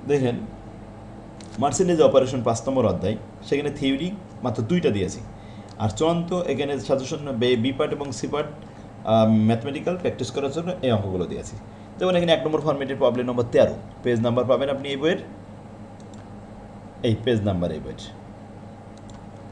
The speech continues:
দুইশো একাশি। এরপরে প্রবলেম নম্বর বিশ,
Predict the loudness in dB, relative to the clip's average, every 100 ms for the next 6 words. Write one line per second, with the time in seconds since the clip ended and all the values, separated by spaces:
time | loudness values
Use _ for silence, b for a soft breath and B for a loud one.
0 | -16 -16 -18 -16 -10 0 2 2 0 0
1 | -4 -4 -6 -10 -14 B B B B -16
2 | -16 -16 -16 -16 -18 -16 -16 -16 -16 -16
3 | -16 -16 -16 -16 -16 -16 -16 -16 -14 2
4 | 4 4 4 2 0 -4 -14 -16 -16 -16
5 | -16 -16 -16 -16 -16 -16 -16 -16 -16 -16
6 | -16 -16 -8 2 4 4 2 2 2 2